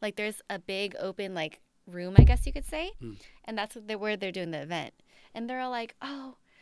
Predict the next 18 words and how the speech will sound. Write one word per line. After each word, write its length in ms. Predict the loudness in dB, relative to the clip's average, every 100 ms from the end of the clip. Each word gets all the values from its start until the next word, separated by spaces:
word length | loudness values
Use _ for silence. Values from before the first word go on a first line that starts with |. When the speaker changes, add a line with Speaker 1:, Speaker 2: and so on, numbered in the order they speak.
| -4
Speaker 1:
there's 280 | -2 -2 -4
guys 440 | -6 -4 -4 -6
here. 440 | -4 -2 0 -2 -2
I 80 | -4
feel 180 | -2 -2
so 180 | 0 0
uncomfortable." 840 | -2 -6 -8 -4 -4 0 0 0
And 100 | -4
I'm 100 | -6
just, 160 | -8 -8
like, 140 | -6
walking 320 | -8 -8 -10
around 140 | -10 -10
in, 80 |
like, 120 | -12 -14
my 100 | -14
bikini, 380 | -16 -18 -16 -16
like, 160 | -20